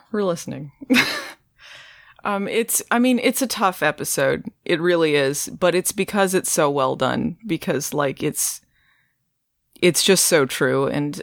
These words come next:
I hope that sometime a-, as a society, we can move forward and, and go beyond something like this. Because I'm not sure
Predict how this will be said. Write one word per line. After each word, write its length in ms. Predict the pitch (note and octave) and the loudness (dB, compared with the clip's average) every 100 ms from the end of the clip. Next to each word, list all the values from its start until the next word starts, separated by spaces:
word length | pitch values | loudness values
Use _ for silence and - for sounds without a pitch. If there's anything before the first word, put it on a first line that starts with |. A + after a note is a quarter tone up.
| - | -4
I 120 | D#3+ | -4
hope 440 | - F3+ E3 - | 0 0 0 -4
that 760 | - E3 D#3+ D3 C#3 - - - - _ _ _ _ _ _ _ _ _ _ _ | -16 -2 2 2 0 -4 -10 -10 -18 _ _ _ _ _ _ _ _ _ _ _
sometime 760 | - - F#3 F3+ - D#3+ D3+ D3+ | -8 -2 0 -2 0 0 2 0
a-, 360 | - C#3 - - | -2 -4 -4 -6
as 220 | D3+ C#3+ | -6 -6
a 60 | D3 | -6
society, 760 | - D#3 D3 C#3 C#3+ C#3 C3+ | -6 -4 -2 0 0 0 -2
we 200 | C#3 C#3+ | -2 -4
can 640 | C3+ - C#3+ C3+ C#3 C3+ - _ _ _ _ _ - | -6 -4 -2 -2 -2 -4 -8 _ _ _ _ _ -6
move 340 | D3+ D3 D3 | -4 -2 -4
forward 560 | - D#3 C#3+ C#3+ C#3 C#3 | 2 4 4 4 2 4
and, 420 | C#3 C3+ C3 - _ | 4 2 0 -4 _
and 340 | B2+ B2+ C3 - - - | -6 -4 -4 -8 -12 -8
go 180 | C#3+ C#3 | -2 -2
beyond 520 | C#3 C3+ C3 C3 C3 | 0 2 2 2 -2
something 460 | - - - - - | -4 -6 -4 -4 -6
like 200 | - - | -6 -6
this. 260 | C3+ C#3+ | -6 -4
Because 260 | - D#3 D#3 | -6 -4 -2
I'm 140 | D3+ | 0
not 200 | D#3+ D#3 | 2 2
sure 520 | - - C#3+ C3+ B2+ | 2 2 2 2 0